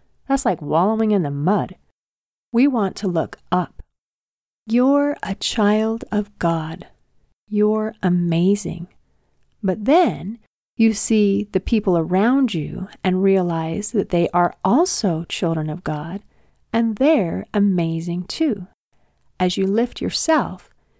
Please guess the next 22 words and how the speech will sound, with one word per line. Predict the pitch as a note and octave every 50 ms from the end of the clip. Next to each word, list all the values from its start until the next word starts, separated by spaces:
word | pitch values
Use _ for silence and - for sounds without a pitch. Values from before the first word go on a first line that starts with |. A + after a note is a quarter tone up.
| _ _ -
you | B3 C#4 C#4 - - -
also | D4+ E4+ F4+ E4+ - - G3 D#3 D#3
lift | G3 G#3+ A3+ G#3+ F3+ F3 E3+ G3+ - - - - -
those | F3 E3+ E3 E3+ - G3
around | G3 G#3 A3+ C4 C#4 B3 - -
you. | - F3+ F3+ - _ _ _ _ _ _ _ _ _ _ _ _ _ _ _ _ _ _ _ _ _ _ _ -
"Let's | D#4 F4+ G4+ G4+ - -
talk | - D4+ C4 C4 C4+ C4+ - -
a | A3
little | G3+ A3+ A#3 B3
more | G#3+ G3 G3 G3 G3
about | F#3 F#3+ F3+ - -
comparing," | - G3 F3 - - - - F3+ D#3 C#3+ E3 F#3 - -
she | - - F#3
continued. | - - E3+ E3+ - - F3 E3+ D#3 D#3 E3+ G3 - - - - _ -
"You | - A#3 B3+
said | A#3+ - - C#4 B3 A#3+ A#3 A#3
you | G#3+
were | G3 F#3
struggling | - - - G#3 G3 A3+ A#3 A#3
with | B3 B3+ B3
that?" | - B3 B3+ C#4+ -